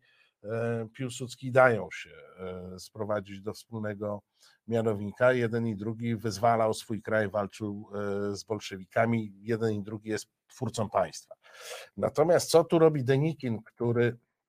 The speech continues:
próbował oba te państwa, czyli Finlandię i Polskę z powrotem włączyć w Imperium Rosyjskie, tylko że mu nie wyszło, to ja tak nie do końca rozumiem. Nie sądzę, żeby się kumplowali. O, powiem tak, e, bardzo oględnie.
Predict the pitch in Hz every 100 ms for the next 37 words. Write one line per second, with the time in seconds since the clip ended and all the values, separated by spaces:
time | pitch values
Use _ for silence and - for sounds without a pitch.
0 | _ _ - - - 120 120 139 139 -
1 | 143 151 143 135 120 123 120 - 101 -
2 | 107 104 117 117 117 151 110 131 101 -
3 | - 120 - - - 98 123 120 104 92
4 | 117 113 98 92 101 120 113 107 98 95
5 | 127 110 - 98 - - - - 156 160
6 | 147 143 135 135 120 104 - 110 143 _
7 | - - - - 156 147 151 156 180 165
8 | 175 170 - 175 131 127 113 104 107 135
9 | 139 135 135 175 180 151 151 147 151 156
10 | 139 127 98 71 - _ 82 85 - 98
11 | - 120 120 123 120 _ - - - _
12 | 101 110 110 104 92 127 131 131 117 110
13 | 87 110